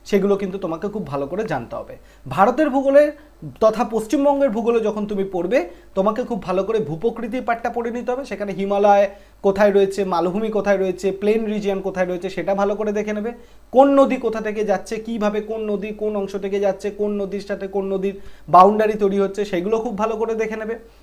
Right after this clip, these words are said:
তার সাথে সাথে যেটা ইম্পর্টেন্ট হচ্ছে কোন নদীতে কোন ড্যাম তৈরি হয়েছে। তাছাড়া আমাদের ভারতে কোন কোন স্বাভাবিক উদ্ভিদ, কোথায় কী ধরনের উদ্ভিদ দেখা যায়, বনভূমির বন্টন যেটাকে বলে, ভারতের জলবায়ুকে খুব ভালো করে দেখে নেবে।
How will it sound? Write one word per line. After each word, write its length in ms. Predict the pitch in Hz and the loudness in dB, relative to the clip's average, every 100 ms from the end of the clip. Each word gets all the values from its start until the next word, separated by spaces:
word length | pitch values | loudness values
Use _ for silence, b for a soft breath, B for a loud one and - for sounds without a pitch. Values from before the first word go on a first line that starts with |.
| b - | b 8
তার 160 | 285 | 8
সাথে 260 | - 285 240 | 8 0 0
সাথে 220 | 226 226 | -4 -2
যেটা 200 | 208 208 | -2 0
ইম্পর্টেন্ট 500 | 185 180 202 214 208 | 0 2 0 2 -4
হচ্ছে 200 | 214 247 | -4 -6
কোন 220 | 240 240 | -6 -4
নদীতে 380 | 214 202 220 220 | -2 -2 -2 -4
কোন 300 | 220 220 220 | -4 -6 0
ড্যাম 240 | 202 196 | 0 2
তৈরি 260 | 202 196 196 | 2 0 2
হয়েছে। 320 | 190 185 - - B B B | 0 -2 -8 -12 B B B
তাছাড়া 360 | 214 214 233 220 | 2 4 2 2
আমাদের 260 | 208 220 | 2 -2
ভারতে 360 | 180 175 202 214 | -2 -4 -2 -4
কোন 240 | 202 202 | -4 -4
কোন 180 | 202 208 | -4 -4
স্বাভাবিক 440 | 202 175 196 208 202 | -4 -2 -2 0 -2
উদ্ভিদ, 320 | - 208 208 | -4 -6 -4
কোথায় 260 | 202 202 | -2 -2
কী 200 | 196 214 | -4 -4
ধরনের 340 | 196 202 208 196 | -2 -2 -4 -6
উদ্ভিদ 340 | 196 165 196 165 | -8 -4 -4 -2
দেখা 240 | 180 190 | 0 0
যায়, 160 | 190 190 | 0 -2
বনভূমির 460 | 180 185 196 208 | -2 -2 0 0
বন্টন 380 | 180 180 175 185 | 0 -2 -4 -4
যেটাকে 300 | 185 185 180 | -4 -4 -2
বলে, 240 | 175 170 190 b b b | -2 -4 -8 b b b
ভারতের 360 | 190 208 247 - | 4 4 2 4
জলবায়ুকে 600 | 196 202 233 277 269 262 | 6 8 10 8 6 -2
খুব 180 | 254 190 | -2 0
ভালো 200 | 202 202 | 0 2
করে 160 | 202 | 0
দেখে 240 | 190 190 185 | 0 -2 -2
নেবে। 220 | 180 | -4